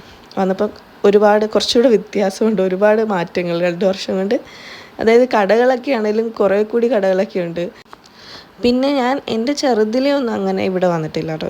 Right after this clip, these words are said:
ഇവിടെ അങ്ങനെ ഭയങ്കര തിരക്കായതുകൊണ്ടൊന്നും കൊണ്ടുവരത്തൊന്നുമില്ലായിരുന്നു എൻ്റെ ചെറുതിലേ. പിന്നെ കുറച്ചൊക്കെ ഒരു ആയി കഴിഞ്ഞിട്ടാണ് ഞാൻ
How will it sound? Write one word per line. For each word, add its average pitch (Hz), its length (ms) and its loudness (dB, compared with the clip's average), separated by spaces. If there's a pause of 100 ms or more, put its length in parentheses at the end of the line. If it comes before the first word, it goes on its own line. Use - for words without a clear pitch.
ഇവിടെ 185 220 -2
അങ്ങനെ 180 300 -2 (260)
ഭയങ്കര 185 320 0
തിരക്കായതുകൊണ്ടൊന്നും 180 880 2
കൊണ്ടുവരത്തൊന്നുമില്ലായിരുന്നു 165 1000 -2 (460)
എൻ്റെ 202 160 0
ചെറുതിലേ. 175 480 0 (140)
പിന്നെ 214 280 -2
കുറച്ചൊക്കെ 254 600 0
ഒരു 240 200 2 (200)
ആയി 196 220 0
കഴിഞ്ഞിട്ടാണ് 190 600 -2
ഞാൻ 175 260 -4